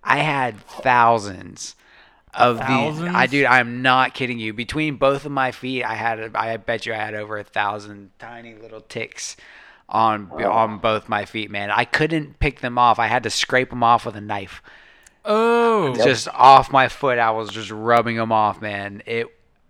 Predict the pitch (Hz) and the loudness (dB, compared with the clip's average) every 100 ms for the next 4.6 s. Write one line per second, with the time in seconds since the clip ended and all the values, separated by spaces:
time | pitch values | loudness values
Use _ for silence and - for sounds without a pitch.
0 | - 123 120 123 - 117 113 107 - _ | -6 -2 -2 -4 -8 -12 -12 -14 -20 _
1 | _ _ _ - 156 - 175 147 - 101 | _ _ _ -4 -2 0 0 0 0 2
2 | 123 127 120 113 107 107 98 110 98 147 | 4 4 4 0 0 -4 -6 -8 -8 -6
3 | - 175 175 143 - - - 135 131 135 | -6 -6 -8 -8 -10 -12 -10 -12 -12 -14
4 | 135 180 285 294 - | -12 -14 -14 -14 -16